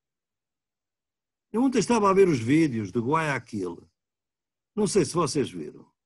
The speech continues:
Em Guayaquil, as pessoas estão a morrer em massa.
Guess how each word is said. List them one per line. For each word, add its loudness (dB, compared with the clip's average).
Em 2
Guayaquil, 0
as -6
pessoas 0
estão 0
a 0
morrer 2
em 2
massa. 0